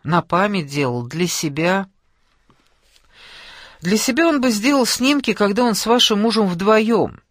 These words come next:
а он делал снимки, когда вы в постели втроём», отрезала Лиля. «Это повод для шантажа. Ваш муж —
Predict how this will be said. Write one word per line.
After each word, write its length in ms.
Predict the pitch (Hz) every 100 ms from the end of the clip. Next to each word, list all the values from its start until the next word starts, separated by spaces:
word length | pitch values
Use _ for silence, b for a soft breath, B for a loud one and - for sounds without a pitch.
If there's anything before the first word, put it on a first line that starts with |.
| _
а 160 | 135 170
он 240 | 262 320
делал 340 | 214 202 160 147
снимки, 480 | - 185 147 -
когда 460 | 135 160 147 170 156 B B
вы 240 | - 165 294
в 120 | -
постели 500 | 127 127 - 113 107
втроём», 800 | - - 226 285 214 135 87 -
отрезала 560 | - 139 151 131 143 147
Лиля. 420 | 151 127 117 175
«Это 220 | 214 240
повод 400 | 190 247 285 180
для 140 | 165 202
шантажа. 680 | 214 196 208 185 120 101 - _ b b b b b b b
Ваш 340 | 180 311 -
муж — 480 | 220 220 220 -